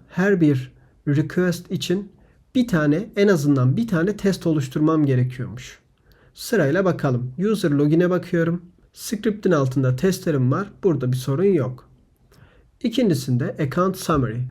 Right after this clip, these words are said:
Update the pet parameter to utilize your new user I D variable.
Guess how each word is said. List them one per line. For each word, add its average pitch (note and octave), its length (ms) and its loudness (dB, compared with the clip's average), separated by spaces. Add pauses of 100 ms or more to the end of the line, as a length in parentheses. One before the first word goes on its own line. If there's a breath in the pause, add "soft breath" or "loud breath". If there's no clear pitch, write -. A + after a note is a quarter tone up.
(280 loud breath)
Update A3 400 0
the C#3 140 -4
pet F3 280 -6
parameter F#3+ 640 -2
to - 120 -4
utilize E3 680 -2
your B2+ 180 2
new D3+ 440 2
user D#3+ 400 0
I D3+ 100 -4
D E3 160 0
variable. C#3+ 640 0